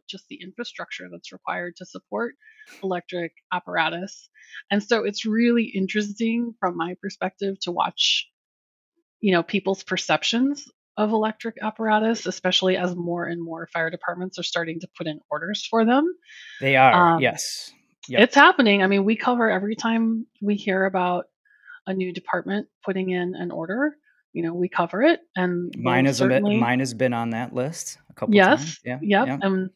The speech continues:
Speaker 1: and, and we keep following up, you know, um,
Speaker 2: Yeah.
Speaker 1: and
Speaker 2: Well, I remember we, we had a, um, an editorial meeting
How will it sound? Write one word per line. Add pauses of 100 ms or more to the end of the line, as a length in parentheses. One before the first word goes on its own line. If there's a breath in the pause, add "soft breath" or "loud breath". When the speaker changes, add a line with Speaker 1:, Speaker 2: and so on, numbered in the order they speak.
(680 loud breath)
Speaker 1:
and, (180)
and
we
keep
following
up,
you
know,
um,
Speaker 2:
Yeah. (540)
Speaker 1:
and
Speaker 2:
Well,
I
remember
we,
we
had
a,
um, (440)
an
editorial
meeting